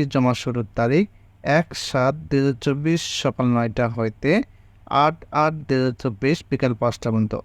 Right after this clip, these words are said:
অর্থাৎ এক জুলাই দুই হাজার চব্বিশ থেকে আট জুলাই দুই হাজার চব্বিশ পর্যন্ত আপনারা অনলাইনে ফর্মটি পূরণ করতে পারবেন।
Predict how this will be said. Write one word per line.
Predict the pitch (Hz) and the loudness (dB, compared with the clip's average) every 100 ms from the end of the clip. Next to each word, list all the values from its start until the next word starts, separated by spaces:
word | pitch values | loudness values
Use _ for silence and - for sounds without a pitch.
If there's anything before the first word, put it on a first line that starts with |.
| 135 | -4
অর্থাৎ | - 135 123 160 - - - | -4 0 0 -2 -14 -20 -2
এক | 143 160 139 | 2 2 2
জুলাই | 175 180 180 | 2 6 6
দুই | 165 | 4
হাজার | 165 160 | 2 0
চব্বিশ | 147 139 123 - | -4 -2 -6 -4
থেকে | 123 151 180 - 143 | -4 0 0 2 0
আট | 151 - | 0 -2
জুলাই | 165 170 165 | 2 2 2
দুই | 156 | 0
হাজার | 151 - | -2 -2
চব্বিশ | 143 139 - | -2 -2 -2
পর্যন্ত | 131 120 165 | -4 2 2
আপনারা | 147 131 131 | 2 0 2
অনলাইনে | 120 123 131 147 | 2 2 0 0
ফর্মটি | - 120 135 | 0 0 2
পূরণ | 185 185 185 | 2 2 2
করতে | - 110 | 0 0
পারবেন। | 101 87 | -2 -4